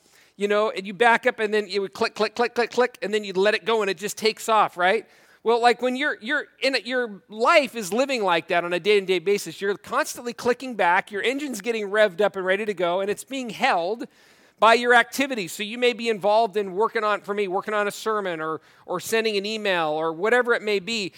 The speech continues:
and I'm focused on that, and then I move on to the next thing, all while there's all this tension built up behind me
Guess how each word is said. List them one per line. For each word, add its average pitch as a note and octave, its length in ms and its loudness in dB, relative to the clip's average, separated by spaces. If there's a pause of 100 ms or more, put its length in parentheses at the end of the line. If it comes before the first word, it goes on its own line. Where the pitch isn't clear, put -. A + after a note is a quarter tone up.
(160)
and G3 140 -2
I'm G3 80 0
focused A#3+ 480 0
on F#3+ 220 0
that, F3 240 2
and F3+ 120 -2
then G#3+ 120 0
I G#3+ 80 0
move G#3+ 200 -6
on A3 200 0
to G#3+ 80 2
the G3+ 80 0
next A3 260 -4
thing, G#3 200 -2
all A#3+ 180 2
while A#3 180 4
there's G#3+ 220 0
all B3+ 160 2
this B3 180 0
tension B3 460 -6
built G#3 260 -2
up A3+ 180 4
behind A3+ 380 0
me C#3+ 260 -8